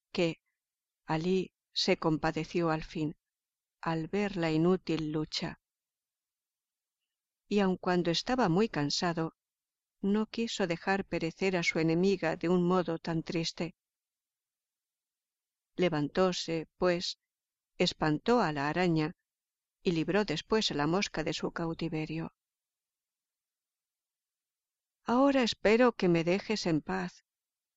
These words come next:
le dijo abriendo los dedos y dejándola libre. La mosca echó a volar,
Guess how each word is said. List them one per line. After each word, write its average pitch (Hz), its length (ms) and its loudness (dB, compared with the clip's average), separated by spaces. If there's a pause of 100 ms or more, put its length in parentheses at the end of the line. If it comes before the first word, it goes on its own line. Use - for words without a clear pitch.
(500)
le 165 160 -4
dijo 160 320 -6
abriendo 170 460 2
los 160 240 -2
dedos 165 440 -4 (360)
y 180 120 -4
dejándola 165 600 0
libre. 160 420 -6 (2250)
La 185 200 0
mosca 185 460 2
echó 180 300 4
a 170 120 6
volar, 160 400 -2